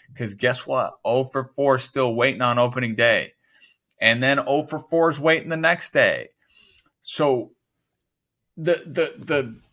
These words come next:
the terrifying thing is to sit here and say, like, "I made a, I think I made a hitter better," but their productivity and their, their numbers were actually worse, or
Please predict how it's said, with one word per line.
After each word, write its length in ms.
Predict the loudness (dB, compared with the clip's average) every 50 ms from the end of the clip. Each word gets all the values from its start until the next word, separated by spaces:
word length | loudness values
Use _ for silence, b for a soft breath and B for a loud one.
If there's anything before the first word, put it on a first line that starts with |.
| _ _ _ _ _ _ _ _ _ -20 _ _ _ _ _ _ _ _ _ -20 _ _ _ _ _ _ _ -12
the 80 | -12
terrifying 800 | -10 -10 -10 -6 -4 -2 -2 -2 -2 -2 -4 -2 -2 -4 -6 -6
thing 220 | -6 -4 -4 -4
is 140 | -6 -10 -10
to 100 | -10 -10 -10
sit 200 | -8 -8 -8 -8
here 200 | -8 -6 -6 -6
and 100 | -6 -2
say, 160 | 0 2 4
like, 180 | 4 2 2 0
"I 120 | -2 -4
made 200 | -2 -2 -2 -2
a, 100 | -2 -4 -6 -4
I 140 | -4 -2 -2
think 240 | -2 -6 -8 -2 -2
I 60 | -2
made 180 | 0 0 0 -2
a 40 | -2
hitter 220 | -4 -4 -4 -4
better," 460 | -4 -2 -2 -2 -2 -2 -6 -6 B B B B B B B B B B B _ _ -8
but 160 | -8 -6 -2
their 120 | -2 -4 -4
productivity 840 | -4 -6 -4 -2 -2 -2 -4 -4 -4 -4 -4 -4 -4 -6 -4 -4
and 120 | -6 -6 -4
their, 420 | -4 -2 -2 -2 -4 -6 -8 -12 -8
their 160 | -6 -4 -4
numbers 400 | -2 -2 -2 -2 -2 -4 -6 -2
were 120 | 0 0 0
actually 260 | 0 0 -4 -8 -8
worse, 580 | -6 -2 -2 0 0 -2 -4 -8 -12 -14 -14 -12 -6
or 480 | -4 0 2 2 2 2 0 -2 b